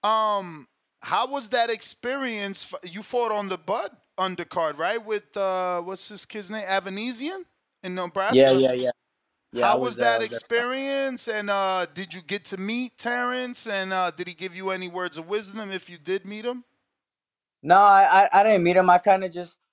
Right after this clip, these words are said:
Speaker 2: I kinda just stayed, you know, just stayed in my own, uh, my own little bubble the whole time I was there. You know what I mean? I got to talk to Adrian Broner for a little bit, but that's, I had met him prior before. Uh, it was cool. The, the show was ran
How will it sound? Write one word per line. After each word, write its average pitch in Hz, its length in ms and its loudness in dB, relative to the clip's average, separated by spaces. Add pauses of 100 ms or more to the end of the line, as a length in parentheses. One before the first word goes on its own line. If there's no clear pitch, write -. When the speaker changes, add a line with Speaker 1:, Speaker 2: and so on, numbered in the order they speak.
(540)
Speaker 2:
I 147 140 -2
kinda 170 280 -4
just 151 220 -14
stayed, 156 420 -6 (300)
you 139 180 -12
know, 135 240 0
just 131 240 -12
stayed 143 420 -4 (140)
in 127 140 -10
my 123 160 -6
own, 127 480 -8 (1000)
uh, 110 480 -4 (100)
my 117 220 -6
own 123 180 -6
little 120 440 -4 (160)
bubble 120 400 -2
the 113 100 -4
whole 120 160 -4
time 117 240 -2
I 113 80 -2
was 107 200 -6
there. 110 280 -2
You 110 160 -8
know 110 60 -6
what 110 60 -6
I 110 40 -6
mean? 110 160 -8
I 113 100 -4
got 131 180 0
to - 100 -20
talk 135 260 0
to 127 100 -4
Adrian 120 400 -4
Broner 117 300 -4
for - 140 -8
a 117 40 -2
little 113 220 -2
bit, 117 320 -2 (480)
but 113 240 0
that's, 120 240 0 (100)
I 127 80 -2
had 139 160 2
met 131 200 -4
him 117 160 -8
prior 120 320 0
before. 110 500 -6 (500)
Uh, 131 160 0
it 175 60 6
was 190 160 4
cool. 220 300 4
The, 147 160 -2
the 139 200 -6
show 180 300 2
was 165 220 -4
ran 165 380 -4